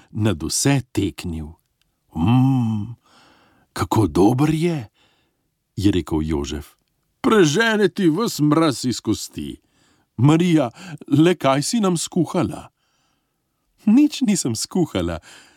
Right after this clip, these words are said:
se je veselo zasmejala Božja mati. "Črni trn nam je ta sok prihranil v svojih jagodah, da bomo tudi mi, tako kot on, mogli kljubovati zimi."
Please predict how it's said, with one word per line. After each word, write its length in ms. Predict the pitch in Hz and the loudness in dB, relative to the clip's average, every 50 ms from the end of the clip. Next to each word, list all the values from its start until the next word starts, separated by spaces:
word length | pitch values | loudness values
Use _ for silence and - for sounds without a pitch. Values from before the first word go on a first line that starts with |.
| _ _ _ _ _ _ _ _ _ - | _ _ _ _ _ _ _ _ _ -8
se 200 | - - 95 92 | -4 -2 0 0
je 60 | 87 | 2
veselo 480 | 82 87 82 - - 107 104 95 90 78 | 2 0 0 2 2 2 2 2 -2 -4
zasmejala 600 | 82 82 - - 98 90 92 90 87 87 87 87 | -4 -6 -8 -6 -6 -4 -4 -2 -2 -2 -4 -2
Božja 420 | 87 92 87 90 92 85 95 92 | -2 -2 -2 -2 -2 -2 -2 -2
mati. 440 | 87 90 85 85 87 - - 87 90 _ _ _ _ _ _ _ _ _ _ _ _ _ _ _ _ _ _ _ _ _ _ _ | -2 -2 -4 -4 -6 -8 -10 -12 -12 _ _ _ _ _ _ _ _ _ _ _ _ _ _ _ _ _ _ _ _ _ _ _
"Črni 420 | - - - 233 240 240 240 233 202 | -4 0 2 2 4 4 2 2 0
trn 480 | - - 220 220 220 196 160 151 143 | 0 -2 0 0 2 2 0 0 2
nam 140 | 143 143 131 | 2 2 2
je 100 | 123 117 | 2 2
ta 260 | - - 147 160 165 | 2 0 -2 -2 -2
sok 480 | 160 - - 170 175 185 175 _ - - - - - _ | -4 -4 0 0 0 0 0 _ -12 -20 -20 -20 -16 _
prihranil 760 | - - 139 - - 147 143 147 151 151 156 156 156 151 151 | -2 -2 0 0 0 0 2 2 0 0 0 2 2 2 2
v 80 | 151 143 | 0 0
svojih 540 | - - 139 139 139 135 139 131 - - 131 | -2 -2 0 0 0 0 -2 -4 -4 -2 -2
jagodah, 540 | 123 113 104 98 90 95 87 85 85 82 - - _ - - - | 0 0 0 0 -2 -2 -2 -2 -4 -8 -8 -14 _ -20 -16 -6
da 120 | - 127 123 | 0 0 2
bomo 240 | 113 110 107 101 90 | 2 4 0 0 0
tudi 220 | - 113 95 90 | -2 -2 -2 -2
mi, 400 | 85 87 101 127 160 196 226 226 - - _ | -2 0 2 2 2 2 0 -2 -4 -10 _
tako 240 | - - - - 87 | -16 -16 -10 -8 -4
kot 240 | - 113 104 - - | -2 -2 -2 0 0
on, 360 | 110 110 113 113 117 120 120 _ _ _ _ _ _ _ | 2 2 2 2 0 -2 -4 _ _ _ _ _ _ _
mogli 460 | - 92 87 95 104 101 107 113 110 | -8 -4 0 0 2 2 2 0 0
kljubovati 680 | 104 - - 117 113 104 104 92 95 98 101 - - 113 | -2 -2 -2 -2 2 2 2 2 2 0 0 0 -2 -2
zimi." 480 | 101 - 101 123 135 135 110 85 82 | -2 -2 -2 -2 -2 -2 -4 -6 -8